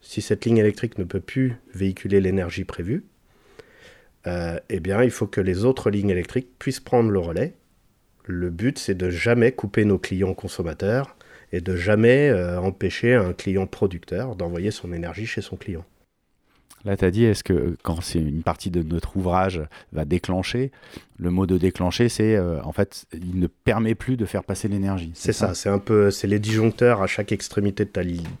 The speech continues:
Speaker 1: de ta ligne ou de ton transformateur qui vont s'ouvrir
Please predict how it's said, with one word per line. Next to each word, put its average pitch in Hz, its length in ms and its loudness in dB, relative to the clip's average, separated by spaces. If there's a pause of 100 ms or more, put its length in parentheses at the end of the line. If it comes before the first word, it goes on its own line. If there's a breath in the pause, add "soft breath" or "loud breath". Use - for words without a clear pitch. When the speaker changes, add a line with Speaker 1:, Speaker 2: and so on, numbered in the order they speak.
(120)
Speaker 1:
de 92 80 0
ta 87 160 -4
ligne 127 360 4 (120)
ou 95 80 -2
de - 60 -6
ton 92 160 -6
transformateur 87 680 -8 (160)
qui - 120 -10
vont 90 160 -2
s'ouvrir 110 540 2